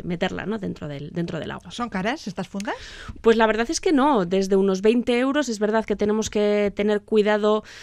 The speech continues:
Speaker 1: eh, que sea una funda específica para cada modelo concreto de móvil, eh,
Speaker 2: Ujú.
Speaker 1: porque así ya te aseguras que cierre bien y que encaje bien, pero vamos, veinte, veinticinco euros tenemos ahí, eh, nos puede también,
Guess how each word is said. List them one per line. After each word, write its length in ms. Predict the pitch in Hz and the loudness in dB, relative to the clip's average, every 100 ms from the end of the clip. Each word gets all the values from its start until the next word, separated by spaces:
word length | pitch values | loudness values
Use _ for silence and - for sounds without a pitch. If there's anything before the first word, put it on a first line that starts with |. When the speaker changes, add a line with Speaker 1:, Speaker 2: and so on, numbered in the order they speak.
| - - | -20 -6
Speaker 1:
eh, 680 | - 190 185 180 185 185 175 | 0 4 6 6 4 2 2
que 120 | 196 | 0
sea 200 | 185 202 208 | 2 4 4
una 180 | 208 | 2
funda 260 | 196 233 233 | 0 2 2
específica 680 | 220 - 233 262 262 247 - | 2 0 2 2 0 0 2
para 180 | 240 233 | 2 2
cada 320 | - 247 247 | 0 2 2
modelo 400 | 233 214 226 208 | 4 4 4 4
concreto 400 | 202 196 202 202 | 2 0 0 0
de 100 | 190 | 2
móvil, 420 | 196 196 254 339 _ - | 2 2 0 -4 _ -6
eh, 360 | 180 180 180 170 | -2 0 0 -2
Speaker 2:
Ujú. 80 | 165 | -6
Speaker 1:
porque 260 | 175 175 | -8 -6
así 220 | 170 170 180 | -6 -4 -2
ya 160 | 170 | -2
te 220 | 170 - 170 | -2 -6 -8
aseguras 480 | 170 175 185 185 | -4 -2 -2 -2
que 340 | - 175 170 - - - | -4 -4 -2 -4 -10 -10
cierre 400 | - 196 180 175 | 2 4 4 2
bien 380 | 180 202 214 208 | 4 6 4 2
y 60 | |
que 100 | 185 | 0
encaje 320 | 170 175 170 185 | -2 -4 -2 -2
bien, 260 | 220 285 - - - - | 0 -2 -4 -12 -14 -4
pero 160 | 196 208 | 4 6
vamos, 300 | 202 175 170 | 6 4 2
veinte, 400 | 196 214 202 202 | 2 4 2 2
veinticinco 480 | 196 190 214 208 196 | 2 0 0 0 2
euros 340 | 208 226 233 | 0 -2 -6
tenemos 380 | 185 180 170 175 | -6 -4 -4 -4
ahí, 200 | 175 180 | -4 -2
eh, 180 | 175 175 | -2 -4
nos 420 | 185 - 185 185 | -6 -6 -6 -2
puede 220 | - 190 | 2 2
también, 420 | 202 196 196 196 | 2 4 4 2